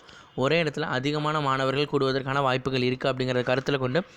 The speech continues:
பள்ளிகளை டிசம்பருக்கு அப்புறம் திறக்கலாம் அப்படிங்கிற மாதிரியான முடிவுகள் எடுத்திருக்காங்க. So, அப்ப இதுக்கடுத்து அதுதான் நடக்க போகுது அப்படிங்கிறத நம்ம எதிர்பார்த்துட்டு இருக்கோம். So, கூடிய விரைவில் இதோட அஃபிஷியல் அனௌன்ஸ்மெண்ட் இன்னும் கொஞ்சம் நேரத்துல வெளிவந்துரும் அப்படிங்கிறது தான் விஷயம். So, அது எல்லாத்துக்கும் ரொம்ப ஈகரா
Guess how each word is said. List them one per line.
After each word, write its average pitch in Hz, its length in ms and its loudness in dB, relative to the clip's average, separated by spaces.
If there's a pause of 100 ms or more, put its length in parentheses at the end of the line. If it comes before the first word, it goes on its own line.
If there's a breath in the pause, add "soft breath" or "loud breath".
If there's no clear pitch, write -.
(360 loud breath)
பள்ளிகளை 165 600 2
டிசம்பருக்கு 160 560 0
அப்புறம் 143 240 0
திறக்கலாம் 131 420 0
அப்படிங்கிற 127 320 0
மாதிரியான 131 340 0
முடிவுகள் 131 420 2
எடுத்திருக்காங்க. 131 440 -2 (380 loud breath)
So, - 200 -4
அப்ப 117 140 -2
இதுக்கடுத்து 127 500 0 (100)
அதுதான் 131 340 -2
நடக்க 127 300 0
போகுது 131 220 0
அப்படிங்கிறத 131 300 -2
நம்ம 123 160 -2
எதிர்பார்த்துட்டு 127 480 -4
இருக்கோம். 143 260 -4 (680)
So, 131 180 -4
கூடிய 180 380 4
விரைவில் 156 400 2
இதோட 139 220 0 (100)
அஃபிஷியல் 170 460 0
அனௌன்ஸ்மெண்ட் 143 420 -2 (320 loud breath)
இன்னும் 165 180 -2
கொஞ்சம் 165 360 2
நேரத்துல 156 380 0
வெளிவந்துரும் 139 560 0
அப்படிங்கிறது 131 360 0
தான் 143 160 0
விஷயம். 147 320 -4
So, 131 300 -2
அது 120 220 -2
எல்லாத்துக்கும் 135 400 -2
ரொம்ப 131 120 0
ஈகரா 139 380 0